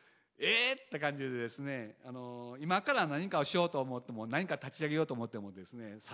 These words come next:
える会を作ったとしてもですね、そんな十万を、えー、コンスタントに、えー、できるっていうのはなかなか難しいことですね。それで、まあ、私は、えー、その時にですね、まあ、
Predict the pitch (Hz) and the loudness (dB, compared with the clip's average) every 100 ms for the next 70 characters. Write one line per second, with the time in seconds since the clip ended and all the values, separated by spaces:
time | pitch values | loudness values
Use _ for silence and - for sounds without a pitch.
0 | 139 165 170 175 185 131 123 147 147 113 | 2 2 4 4 4 2 0 -2 -2 -2
1 | 113 135 107 107 120 117 - 214 - 156 | 0 0 0 -4 -8 -8 -8 -14 -6 -6
2 | 143 113 139 170 147 110 110 107 - - | -6 -6 -2 0 2 2 0 -4 -10 -6
3 | 113 107 104 107 104 160 147 117 107 110 | -4 -2 -2 -4 0 0 0 -4 -4 -6
4 | 113 123 - - 107 107 113 117 123 120 | -6 -6 -8 -14 -8 -6 -4 -4 -4 -8
5 | - 101 98 95 92 180 180 160 - 165 | -10 -12 -10 -14 -10 -4 0 0 0 -2
6 | - 104 87 - - 107 165 156 - 127 | -2 -8 -14 -20 -16 -14 -12 -14 -10 -8
7 | 117 - - - - 190 180 170 - - | -8 -12 -20 -14 -6 -4 -4 -6 -8 -20
8 | - 170 135 - 135 135 147 151 139 - | -10 -6 -4 -6 -10 -10 -4 -2 -2 -8
9 | - - 113 113 101 143 135 110 95 92 | -20 -16 -10 -10 -6 -6 -6 -8 -10 -10
10 | 135 123 110 - 135 117 | -10 -10 -12 -14 -14 -14